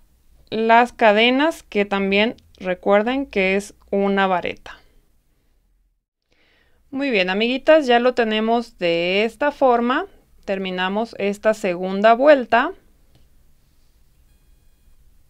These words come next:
Vamos a iniciar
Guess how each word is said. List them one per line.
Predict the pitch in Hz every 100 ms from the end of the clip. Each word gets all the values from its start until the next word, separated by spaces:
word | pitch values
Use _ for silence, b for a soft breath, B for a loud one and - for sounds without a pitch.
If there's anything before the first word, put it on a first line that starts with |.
| _ _ _ b b b b b 220
Vamos | 208 240 277 302 -
a | 226 233
iniciar | 247 254 - 226 220 226